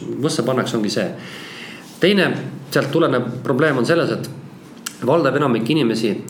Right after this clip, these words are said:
hakkab tegelema selle valdkonnaga, milles nad tunnevad tugevalt. Täitsa normaalne.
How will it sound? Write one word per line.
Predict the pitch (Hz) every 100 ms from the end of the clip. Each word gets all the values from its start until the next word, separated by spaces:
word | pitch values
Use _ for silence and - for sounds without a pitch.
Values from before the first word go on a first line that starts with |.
| -
hakkab | 113 - -
tegelema | 139 123 107 110
selle | 139 120
valdkonnaga, | 151 139 107 98
milles | 110 110
nad | 98
tunnevad | 127 98 90
tugevalt. | 117 90 82 - - - 127 147
Täitsa | 139 151
normaalne. | 147 120 95